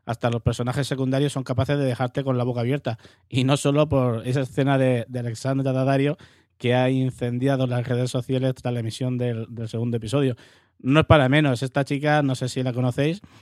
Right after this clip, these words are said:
pero bueno, hasta hace poco, eh, solo era conocida por ser, eh, una niña que participaba, participaba como coprotagonista en las aventuras de Percy Jackson y los dioses y los hijos de no sé qué y,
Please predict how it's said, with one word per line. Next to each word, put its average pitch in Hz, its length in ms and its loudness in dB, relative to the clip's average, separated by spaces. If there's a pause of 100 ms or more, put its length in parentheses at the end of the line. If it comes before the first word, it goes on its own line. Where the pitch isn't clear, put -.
(220)
pero 120 200 4
bueno, 127 160 4
hasta 131 220 0
hace 127 140 0
poco, 143 360 2 (240)
eh, 120 360 -2
solo 131 220 0
era 139 140 4
conocida 139 480 2
por 135 160 0
ser, 131 320 2
eh, 127 320 -2
una 127 200 -4
niña 139 300 0
que 147 140 -4
participaba, 131 800 -2 (160)
participaba 131 580 -2
como 131 400 -2 (340)
coprotagonista 127 880 0
en 127 220 0
las 117 180 -4
aventuras 120 540 -4
de 117 180 -6
Percy 123 320 -4
Jackson 135 580 -2
y 120 580 -6
los 117 380 -6
dioses 170 540 -2
y 127 80 -4
los 117 180 -8
hijos 135 220 -8
de 123 80 -4
no 123 80 -4
sé 113 140 -10
qué 160 420 -2
y, 117 280 -6